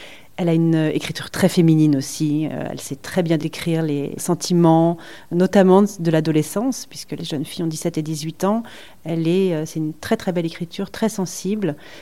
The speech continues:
Et ce qui ne gâche rien, c'est qu'elle est complètement anti-Trump. <laughs> Et que c'est pour ça aussi que la, le livre a eu un très bel accueil en France,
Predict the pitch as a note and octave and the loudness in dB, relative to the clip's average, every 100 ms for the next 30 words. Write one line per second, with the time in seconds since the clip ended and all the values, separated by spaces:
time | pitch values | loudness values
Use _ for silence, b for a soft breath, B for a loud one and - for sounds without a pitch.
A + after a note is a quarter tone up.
0 | B - F3 E3 - C3+ C3+ D3+ D3+ D3 | B -4 -2 -2 -6 -6 -4 -4 -4 -4
1 | C3+ D3+ F3+ - - E3 D#3 D3+ D3 - | 0 0 0 -4 -10 -8 -8 -8 -12 -12
2 | E3 D#3 D3 F3 D#3+ C#3 - D#3+ F#3+ A3+ | -10 -8 -6 -4 -4 -6 -4 0 0 0
3 | - G3 - E4 B B B - - - | -2 -2 -2 -4 B B B -20 -20 -14
4 | - - - G#3+ G#3 G#3 F#3+ G#3 F#3 F3+ | -12 -12 -2 2 4 2 2 0 0 -2
5 | A#3+ G#3 F#3+ A3 G3+ E3+ D#3+ D#3 D#3 E3 | 2 2 2 -4 -4 -4 -4 -6 -6 -4
6 | E3 F#3+ D#3+ E3+ F3+ E3+ E3 - E3+ E3+ | -2 -2 -4 -6 -4 -6 -6 -6 -4 -4
7 | D#3+ F#3 F3 E3 - F3 F3 - - | -4 -4 -4 -6 -8 -8 -8 -10 -16